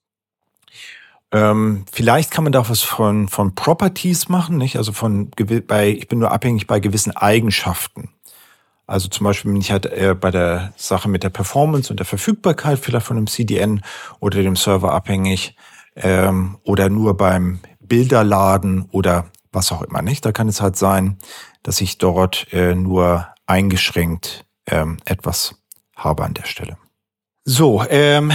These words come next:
dann dieses Inversion, äh, Puzzle. Also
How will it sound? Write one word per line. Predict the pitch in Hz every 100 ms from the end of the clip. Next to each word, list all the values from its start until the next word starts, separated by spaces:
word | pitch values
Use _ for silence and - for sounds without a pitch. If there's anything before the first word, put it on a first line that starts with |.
| 131 -
dann | 143 160
dieses | 175 151 -
Inversion, | - 143 131 113 123 175 156 214 233 233 - -
äh, | 165 165
Puzzle. | - - 180 160 220 240 - - _
Also | 123 127 143 156 143 151 147 143